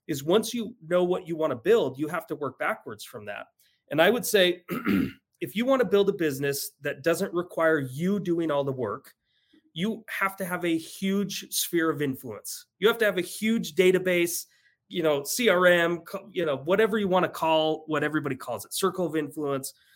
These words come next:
You have to have a bunch of past clients. You have to have a bunch of business contacts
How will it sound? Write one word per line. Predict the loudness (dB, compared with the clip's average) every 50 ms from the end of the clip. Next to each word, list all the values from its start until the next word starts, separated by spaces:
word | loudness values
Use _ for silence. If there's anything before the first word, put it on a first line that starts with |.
| _ _ _ _
You | -4 -2 -2
have | -2 -4 -4 -4
to | -6 -4
have | -4 -2 -2 -2 -4
a | -6
bunch | -4 -4 -6 -6 -6 -12
of | -14
past | -8 -6 -4 -4 -4 -6 -8
clients. | -6 -6 -4 -2 -2 -2 -4 -4 -6 -10 -10 -12 _ _ _ _
You | -4 -4
have | -2 -2
to | -4
have | -4 -4
a | -2
bunch | -2 -2 -2 -2 -4
of | -4 -6 -4 0
business | 0 0 0 0 -4 -6 -6 -8
contacts | -10 -10 -10 -10 -10 -8 -8 -6 -6 -6 -6 -8 -12 -14